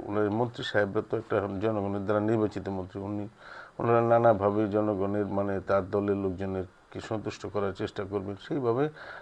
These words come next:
ultimately তিনি কতটা সফল হবেন, আমার যথেষ্ট সংশয় আছে। তারপরে ওনার যে সদিচ্ছা আছে, সেটার প্রতি আমার যথেষ্ট সম্মান আমি জানাবো। ঠিক একইভাবে অন্যান্য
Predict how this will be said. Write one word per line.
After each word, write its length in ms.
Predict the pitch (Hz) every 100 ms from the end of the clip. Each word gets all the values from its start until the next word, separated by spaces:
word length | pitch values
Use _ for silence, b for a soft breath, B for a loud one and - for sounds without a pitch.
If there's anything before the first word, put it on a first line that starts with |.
| B -
ultimately 480 | 135 117 117 120 131
তিনি 260 | 123 101 104
কতটা 300 | 104 95 92
সফল 340 | - 101 98 98
হবেন, 240 | 104 165 -
আমার 200 | 95 95 87 -
যথেষ্ট 340 | 92 90 -
সংশয় 460 | 156 113 90 - 107
আছে। 300 | 107 101 - - B B B -
তারপরে 320 | 170 160 160
ওনার 300 | 139 123 117
যে 80 | 113
সদিচ্ছা 460 | - 127 117 - 120
আছে, 160 | 147
সেটার 320 | - 135 104
প্রতি 260 | 101 98 98
আমার 240 | 95 92
যথেষ্ট 420 | 95 95 95 - 92
সম্মান 440 | - 110 98 95 - -
আমি 240 | 107 101 95
জানাবো। 360 | 104 104 85 - - B B B B B B - B B B B B -
ঠিক 240 | 196 -
একইভাবে 500 | 175 156 185 196 185
অন্যান্য 800 | 156 151 147 151 151 147 139 123